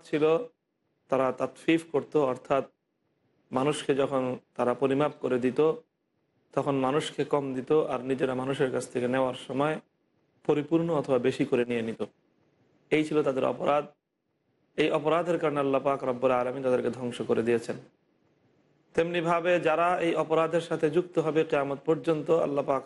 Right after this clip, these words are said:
রব্বুল আলামিন তাদের প্রত্যেকের জন্য বলেছেন ওয়াইলুন, তাদের জন্য জাহান্নামের ভয়াবহ এবং কঠিন বিপদ সংকেত আল্লাহ পাক রব্বুল আলামিন তাদের জন্য ঘোষণা করেছেন। প্রিয় দর্শক,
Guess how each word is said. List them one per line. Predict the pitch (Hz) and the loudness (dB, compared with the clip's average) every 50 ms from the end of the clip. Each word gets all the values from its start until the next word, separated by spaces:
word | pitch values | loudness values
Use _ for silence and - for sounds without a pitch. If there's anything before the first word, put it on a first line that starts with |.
| 135 | -4
রব্বুল | 131 123 120 131 127 127 127 | -4 -2 0 0 0 0 0
আলামিন | 123 127 127 139 147 143 135 | -2 -2 -2 -2 -2 -2 -2
তাদের | 139 123 127 123 120 - | -2 0 0 0 0 -2
প্রত্যেকের | 156 156 - - 170 170 175 151 | -4 -2 -2 -2 0 0 0 0
জন্য | 160 143 147 139 131 | 0 0 0 0 0
বলেছেন | 135 131 135 143 131 127 120 | 0 0 0 0 0 2 2
ওয়াইলুন, | 127 143 151 143 123 123 113 107 - _ _ _ _ _ _ _ _ - | 2 2 2 2 0 -2 -4 -6 -12 _ _ _ _ _ _ _ _ -2
তাদের | - 135 127 143 127 123 | 0 0 2 0 0 0
জন্য | 135 139 139 139 143 143 143 143 - - _ _ _ _ _ _ _ _ _ _ _ _ _ _ _ _ _ _ | 0 -2 0 0 0 0 0 -2 -4 -8 _ _ _ _ _ _ _ _ _ _ _ _ _ _ _ _ _ _
জাহান্নামের | - 131 139 139 143 147 147 143 143 139 135 135 131 123 127 - - _ _ _ _ _ _ _ _ _ _ _ _ _ | -4 -2 0 0 0 0 0 0 0 2 2 2 2 0 -2 -8 -18 _ _ _ _ _ _ _ _ _ _ _ _ _
ভয়াবহ | - 147 143 143 135 131 135 139 135 127 | -2 0 0 0 0 -2 -2 -2 -2 -2
এবং | 120 123 123 120 - | -2 -4 -6 -4 -4
কঠিন | - 139 - - 151 143 139 131 123 123 - _ _ _ _ _ _ - | -4 -4 -2 0 0 0 0 0 -4 -8 -10 _ _ _ _ _ _ -2
বিপদ | 139 143 143 151 143 - - - | 0 0 2 0 0 -2 -4 -8
সংকেত | 135 127 123 - 165 165 165 - - | -8 -8 -2 0 0 0 0 -2 -8
আল্লাহ | 139 131 131 127 131 | -8 -8 -6 -4 -2
পাক | 127 120 - 131 | -4 -4 -4 -6
রব্বুল | 123 117 117 131 120 117 117 | -6 -2 0 0 0 0 0
আলামিন | 117 120 123 147 147 135 - - _ _ _ - | -2 -4 -4 -4 -4 -4 -6 -12 _ _ _ -4
তাদের | 127 113 113 117 113 | -4 -2 -2 -2 -4
জন্য | 170 170 170 - 117 | -4 -4 -4 -4 -4
ঘোষণা | - - - - 123 120 110 | -4 -6 -6 -4 -4 -2 0
করেছেন। | 123 117 117 - - 101 92 - _ _ _ _ _ | 0 0 0 -2 -4 -10 -16 -18 _ _ _ _ _
প্রিয় | - 156 160 147 156 | 0 0 2 2 2
দর্শক, | 151 156 - 185 170 | 0 0 0 -2 -2